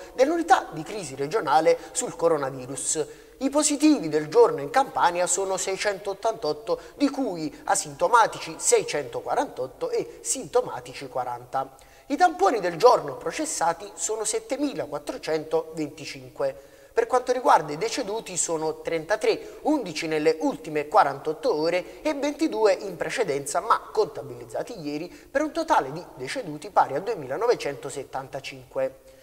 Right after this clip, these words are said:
I guariti sono millesettecentonovantadue, per un totale di guariti pari a centoquattordicimilacinquecentodiciotto.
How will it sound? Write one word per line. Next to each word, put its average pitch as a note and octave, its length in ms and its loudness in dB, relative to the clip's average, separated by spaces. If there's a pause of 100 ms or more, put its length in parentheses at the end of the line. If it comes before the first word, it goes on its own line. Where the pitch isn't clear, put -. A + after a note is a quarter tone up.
(180)
I E4 120 2
guariti C#4 420 2
sono A3 280 2
millesettecentonovantadue, D3 1500 -4
per - 340 -2
un E3+ 80 -4
totale G3+ 440 4
di - 60 -12
guariti C#3 380 0
pari C#3 300 -2
a C#3 140 0
centoquattordicimilacinquecentodiciotto. D#3 2750 -6